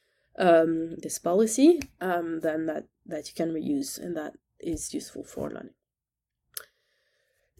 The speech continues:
A separate role, um, is, um, filtering.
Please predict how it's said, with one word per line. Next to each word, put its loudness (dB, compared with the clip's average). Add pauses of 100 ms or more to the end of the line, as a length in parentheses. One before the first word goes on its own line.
A -6
separate 8
role, 12 (140)
um, 6 (120)
is, 10 (840)
um, -2 (120)
filtering. 8